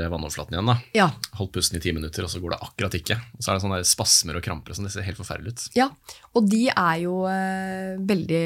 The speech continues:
Speaker 2: eh, eksperter på disse tingene her,
Speaker 1: Mm.
Speaker 2: ikke sant? Og så er det sikkert en grense for, eh, ja, hvor langt man bør pushe seg da.
Speaker 1: Ja, det er det.
Speaker 2: I hvert fall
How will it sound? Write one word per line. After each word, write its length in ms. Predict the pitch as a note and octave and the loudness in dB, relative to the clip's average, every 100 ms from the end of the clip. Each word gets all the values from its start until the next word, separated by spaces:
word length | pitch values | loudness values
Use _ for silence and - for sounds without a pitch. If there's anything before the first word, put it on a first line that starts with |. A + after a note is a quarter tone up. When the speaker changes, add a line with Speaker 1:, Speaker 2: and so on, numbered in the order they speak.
| E3+ E3+ | 0 -2
Speaker 2:
eh, 180 | F3 F3 E3+ | -2 -2 -4
eksperter 340 | - - - | -4 -4 -4
på 100 | F3+ | 0
disse 180 | F3 E3+ | 0 0
tingene 240 | E3+ D#3+ E3 | -2 0 4
her, 120 | F#3+ | 6
Speaker 1:
Mm. 20 | F#2 | 6
Speaker 2:
ikke 60 | |
sant? 200 | G3 G#3+ | 2 0
Og 60 | G3 | 0
så 140 | F#3+ | 4
er 40 | F3+ | 4
det 100 | F3+ | 2
sikkert 220 | D#3+ - | -2 0
en 100 | F#3+ | 2
grense 380 | F#3+ D#3+ - D3 | 2 2 0 -2
for, 160 | - E3 | -2 -2
eh, 380 | E3 D#3+ D#3+ C#3+ - - - - - - | 0 0 0 -4 -8 -20 -20 -20 -14 -4
ja, 120 | - - _ - | -2 -2 _ 0
hvor 220 | E3+ E3+ | 2 4
langt 220 | F3 D3 - | 4 2 2
man 140 | E3 | 2
bør 160 | D#3+ D#3 | 4 2
pushe 240 | E3+ - | 0 -2
seg 200 | D3 A3 | 2 4
da. 80 | - - - | 4 2 0
Speaker 1:
Ja, 160 | G2 - - - | 2 2 -2 -4
det 40 | F#2+ | 2
er 60 | |
det. 20 | |
Speaker 2:
I 80 | F2 | 4
hvert 80 | - | 4
fall 320 | A3 A3+ G#3+ | 6 6 6